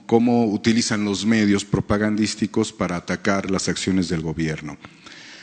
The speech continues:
Hubo un tiempo, voy a retomar un poquito la historia, hace algunos siglos, en donde, eh, eh, la Nueva España estaba en peores condiciones de las que se encuentra México. La esclavitud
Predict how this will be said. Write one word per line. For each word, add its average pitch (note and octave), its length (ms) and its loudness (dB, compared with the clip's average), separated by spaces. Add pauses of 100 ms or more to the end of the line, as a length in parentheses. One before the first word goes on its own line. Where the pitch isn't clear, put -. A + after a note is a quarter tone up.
(100)
Hubo F3+ 160 8
un G3+ 140 2
tiempo, D#3+ 600 4 (360)
voy A#2 160 6
a A#2+ 80 4
retomar A2 400 2
un A#2 100 0
poquito G#2+ 360 0
la G#2+ 100 2
historia, G#2+ 580 2 (500)
hace A#2 240 2
algunos B2+ 320 2
siglos, G2+ 640 2
en G#2 200 2
donde, A2+ 260 4
eh, A#2 140 4 (240)
eh, A2+ 640 2
la A#2 180 4
Nueva D3 160 6
España B2+ 640 -2 (260)
estaba D3 300 2
en D3 80 -2
peores D3 320 2
condiciones A#2+ 580 0
de G#2+ 80 2
las F#2+ 160 -2
que G2 80 -6
se G2+ 100 -4
encuentra A2 400 0
México. D3 540 -2 (1200)
La G#2+ 100 2
esclavitud A2+ 640 2